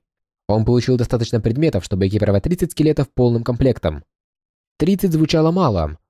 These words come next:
но каждый набор состоял из пяти частей. Это было сто пятьдесят редких вещей. Нормальные игроки даже не смогут представить себе процесс,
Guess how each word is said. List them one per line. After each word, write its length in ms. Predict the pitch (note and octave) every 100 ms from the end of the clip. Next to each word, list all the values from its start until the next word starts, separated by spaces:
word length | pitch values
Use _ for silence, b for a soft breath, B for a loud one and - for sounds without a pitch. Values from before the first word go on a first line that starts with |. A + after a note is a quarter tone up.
| _
но 220 | - G#2+ A#2
каждый 300 | A#2+ A2 B2
набор 260 | D#3+ F3
состоял 360 | A#2 G#2+ G#2+ G#2
из 180 | - -
пяти 260 | - -
частей. 480 | E3+ C3 - G2 D#2 D2 _ _ _ _ _ _
Это 260 | E3+ F#3+ G3+
было 220 | G3 G3+
сто 160 | F3+ E3
пятьдесят 400 | F3 E3+ D#3+ D3
редких 300 | C#3 - B2
вещей. 460 | C3 - F#2+ D#2 D2 _ _ _ _ _ _ _
Нормальные 480 | F2+ A#2+ F3+ G3 F#3
игроки 260 | F3 E3+ F#3
даже 180 | F3+ E3
не 80 |
смогут 300 | D#3+ E3+ D#3+
представить 480 | E3 E3 - D3 G#2+
себе 140 | G#2+ G2+
процесс, 400 | A2 F#3 C#3